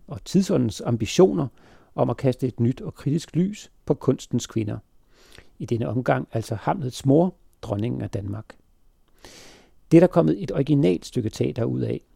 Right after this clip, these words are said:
hvor dronning Gertrud, spillet eminent af Christine Albeck Børge, reflekterer over både Hamlets tagen sin egen vigtighed for givet,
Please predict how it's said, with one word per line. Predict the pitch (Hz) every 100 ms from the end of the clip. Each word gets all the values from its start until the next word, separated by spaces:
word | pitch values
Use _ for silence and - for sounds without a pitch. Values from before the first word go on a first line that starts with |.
| - -
hvor | 120
dronning | 117 117 117
Gertrud, | 113 113 - 165 135 -
spillet | - - 127 127 143 -
eminent | 156 175 127 117 - -
af | 113 -
Christine | - - 123 120 -
Albeck | 117 - 117
Børge, | - 107 143 165 - - - - -
reflekterer | 139 - 156 - 160 135
over | - 127 120
både | 135 123
Hamlets | 113 - 143 214 120 - - _ _
tagen | - 123 113
sin | 107 113
egen | 120 110 135 135
vigtighed | 143 - 165 139 -
for | -
givet, | 107 131 135 165